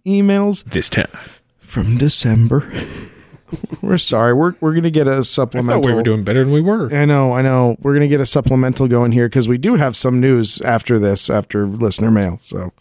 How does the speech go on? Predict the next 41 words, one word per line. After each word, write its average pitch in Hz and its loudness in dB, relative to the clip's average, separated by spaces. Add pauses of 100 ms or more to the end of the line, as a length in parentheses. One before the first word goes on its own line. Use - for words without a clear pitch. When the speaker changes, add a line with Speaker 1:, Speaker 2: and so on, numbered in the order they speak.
(340)
Speaker 1:
uh, 131 -2
so 165 0
<laughs> - -18
Adam, 190 2 (640)
we 180 0
are 208 2
the 160 -4
Verstman, 147 2
but 135 -2 (100)
here 151 0
we 139 2
go. 120 0 (1000)
<laughs> - -20
Guten 247 0
Tag. 139 0
Sorry, 131 2
I - 0
haven't 123 -2
written 185 0
in 170 2
a 160 2
while. 139 2
He's 123 -6
been 131 0
waiting 147 2
for 139 0
a 127 0
pun 147 0
that 120 -4
can 135 -6
even 127 4
come 131 -2
close 131 0
to - -4
amputators, 113 0
which 120 -2
is 107 0
true. 98 -2 (100)
Speaker 2:
<laughs> - -20
Speaker 1:
That's 175 0
solid. 95 -2